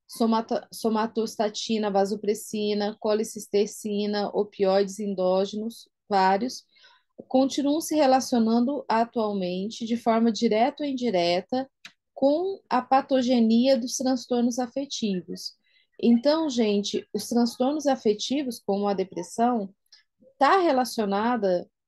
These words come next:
com alteração de neurotransmissores e de neurotrans-, e de neuropeptídeos, tá? É por isso que muitas vezes, gente, é... eu falei pra vocês da questão da gente ter realmente, né,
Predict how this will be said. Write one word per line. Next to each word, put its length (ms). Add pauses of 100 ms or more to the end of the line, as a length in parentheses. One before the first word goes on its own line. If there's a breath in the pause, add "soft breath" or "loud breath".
(120)
com 260
alteração 920
de 180
neurotransmissores 1080
e 80
de 140
neurotrans-, 720
e 160
de 120
neuropeptídeos, 1080
tá? 320 (500 loud breath)
É 280
por 240
isso 480
que 120
muitas 480
vezes, 600
gente, 720
é... 640
eu 60
falei 280
pra 140
vocês 340
da 100
questão 480
da 140
gente 640 (480 soft breath)
ter 260
realmente, 800
né, 340